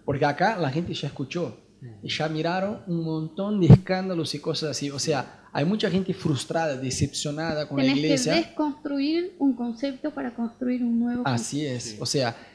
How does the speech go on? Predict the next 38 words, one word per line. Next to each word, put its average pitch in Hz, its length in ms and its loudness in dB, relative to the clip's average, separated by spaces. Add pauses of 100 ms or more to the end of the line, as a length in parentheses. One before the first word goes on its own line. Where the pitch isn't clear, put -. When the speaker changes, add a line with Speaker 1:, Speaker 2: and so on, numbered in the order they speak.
(140)
Speaker 1:
Hay 147 140 2
mucha 214 260 2
gente 202 240 -2
frustrada 170 560 -2
y 151 60 0
decepcionada 165 760 -4
con 170 400 -6 (140)
autoridades 139 880 -2
espirituales, 139 800 -2
con 123 240 -8
pastor, 139 460 -6
con 113 140 -4
iglesias. 147 840 -2 (280)
Eh, 127 260 0
hay 127 200 -2
mucha 165 200 0
gente 160 160 0
que 151 80 0
piensa, 147 220 -2
"No, 233 160 2
son 151 160 0
todos 170 260 2
chantas". 175 460 0
Entonces, 180 560 -4 (180)
estar 190 360 10
en 220 180 2
un, 185 240 2
en 165 120 2
un 170 140 0
país 156 360 0
así, 147 200 -2
en 156 60 -2
una 156 180 -2
ciudad 170 680 0
así, 185 260 -4
es 160 80 2
muy 214 140 2
complicada. 156 640 -4